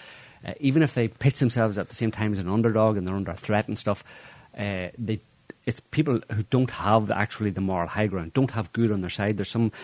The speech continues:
there's some kind of, you know, objective good, let's say, or, or commonly accepted, uh, you know, in terms of common morality, what's the right and wrongs of the situa-, situation. They know somewhere in their minds that they, that they're not,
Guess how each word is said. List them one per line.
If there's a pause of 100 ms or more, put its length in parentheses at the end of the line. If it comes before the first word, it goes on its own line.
(100)
there's
some
kind
of, (340)
you
know, (260)
objective
good,
let's
say,
or,
or
commonly
accepted,
uh, (360)
you
know, (760)
in
terms
of
common
morality,
what's
the
right
and
wrongs
of
the
situa-, (100)
situation. (300)
They
know
somewhere
in
their
minds
that
they, (200)
that
they're
not,